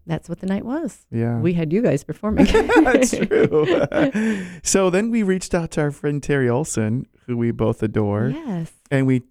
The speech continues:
Speaker 2: we, we shared, w-, we started doing some kind of grassroots a little bit. We did some stuff in our conference room with the iPhone. We did one
Speaker 1: Yes.
Speaker 2: on our
Speaker 1: And the,
Speaker 2: stage,
Speaker 1: and at the
Speaker 2: which in
Speaker 1: library.
Speaker 2: Columbus. Yeah.
Speaker 1: Yes.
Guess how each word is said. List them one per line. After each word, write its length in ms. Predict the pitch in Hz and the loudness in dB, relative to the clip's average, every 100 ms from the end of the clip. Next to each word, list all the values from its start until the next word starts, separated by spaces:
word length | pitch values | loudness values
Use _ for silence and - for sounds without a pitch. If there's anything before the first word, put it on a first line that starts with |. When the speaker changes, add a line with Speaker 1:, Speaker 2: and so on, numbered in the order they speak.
| 127 | -4
Speaker 2:
we, 340 | 131 127 - - | -2 -2 -4 -6
we 340 | 127 123 123 - | -4 -2 -4 -10
shared, 500 | - 139 143 147 - | -4 0 0 -2 -8
w-, 200 | 151 156 | -6 -2
we 100 | 170 | -2
started 360 | 160 233 220 139 | 0 0 0 2
doing 220 | 151 147 | 2 2
some 200 | - 131 | 0 0
kind 180 | 139 127 | 0 0
of 80 | 107 | 0
grassroots 800 | 117 113 117 - 117 113 107 110 | 2 2 0 -2 0 2 2 0
a 40 | |
little 200 | 107 104 | 0 0
bit. 160 | 104 107 | 0 0
We 100 | 131 | 0
did 220 | 143 - | 0 -2
some 100 | 135 | -4
stuff 280 | - 127 - | -2 -2 0
in 60 | |
our 100 | 120 | -2
conference 440 | - 120 117 117 123 | 0 -2 0 -2 0
room 80 | |
with 80 | 120 | 0
the 60 | 123 | 2
iPhone. 680 | 127 131 - 123 120 120 120 | 0 0 0 2 2 2 4
We 100 | 110 | 4
did 120 | 113 | 4
one 160 | - - | 4 2
Speaker 1:
Yes. 80 | 127 | 2
Speaker 2:
on 80 | 123 | 2
our 60 | |
Speaker 1:
And 60 | 120 | -2
the, 40 | |
Speaker 2:
stage, 580 | - - 135 - 190 185 180 | -6 -4 2 6 6 4 4
Speaker 1:
and 100 | 175 | 2
at 140 | 165 | 2
the 80 | 185 | 2
Speaker 2:
which 320 | 214 220 151 | 2 2 2
in 60 | 165 | 4
Speaker 1:
library. 280 | 151 147 | 4 6
Speaker 2:
Columbus. 640 | 156 131 131 131 135 143 175 | 4 2 2 0 0 0 4
Yeah. 220 | 196 156 | 4 4
Speaker 1:
Yes. 180 | 165 | 0